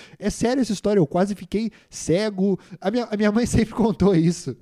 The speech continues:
Minha mãe sempre contou isso. "Robert, você quase ficou cego uma, quando você era criança." E porque você tinha um problema no seu olho, que era o grau muito alto e você podia perder a visão. E aí a gente encontrou um,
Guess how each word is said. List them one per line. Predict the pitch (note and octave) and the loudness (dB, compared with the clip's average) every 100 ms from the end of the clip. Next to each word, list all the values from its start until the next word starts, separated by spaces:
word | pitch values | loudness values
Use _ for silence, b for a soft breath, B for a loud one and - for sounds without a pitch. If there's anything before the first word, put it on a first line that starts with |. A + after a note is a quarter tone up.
| - | -6
Minha | E3 | -4
mãe | G3 | -4
sempre | - G#3+ | -6 -12
contou | G#3+ F3+ F3 | -10 -6 -2
isso. | D#3+ D3+ - B B B | 0 0 -6 B B B
"Robert, | D3+ F#3 D3+ | -4 -2 -4
você | C#3+ - D#3+ | -6 -10 -8
quase | - E3 E3 | -4 -4 -4
ficou | - F#3 | -10 -10
cego | - - - C#3 D#3 C3+ A#2 | -8 -10 -6 -2 -2 -2 -6
uma, | B2 B2+ B2 | -4 -4 -4
quando | - C#3 | -4 -4
você | C3 - C3+ | -2 -2 -2
era | C3 | -2
criança." | C3 C3 B2 B2+ C3 C3 - B B B _ | -2 -2 -2 -2 -4 -10 -14 B B B _
E | - D3 | -10 -2
porque | D3 C3 D3 D3 D3 | -2 -2 -2 0 0
você | C#3 | -4
tinha | C#3 - D3+ | -8 -10 -10
um | |
problema | D#3+ C#3+ C3+ D3+ | -8 -8 -4 -2
no | D3+ | 0
seu | D3+ - C3+ | 0 2 2
olho, | B2+ C#3+ D#3+ C3 G#2+ B B B | 4 4 4 2 -2 B B B
que | - C#3+ | -4 0
era | D3 D3+ | 2 2
o | |
grau | C3+ D3 D3 | 2 0 2
muito | D3 E3 C#3+ | 0 0 0
alto | C3+ C#3+ D3+ | 0 0 -2
e | |
você | - | -4
podia | C#3+ D#3 C#3 | -2 0 0
perder | D3+ E3 C#3 D3 | 0 0 2 2
a | |
visão. | D#3 F3 C#3+ C#3+ E3+ D3+ B B B - | 2 2 4 6 6 6 B B B -4
E | D3+ | 0
aí | D3 D#3+ | 2 2
a | |
gente | D#3 D#3+ - | 0 -4 -8
encontrou | F3 G3 E3 - E3+ F#3 | -6 -4 -4 0 0 0
um, | E3 | -4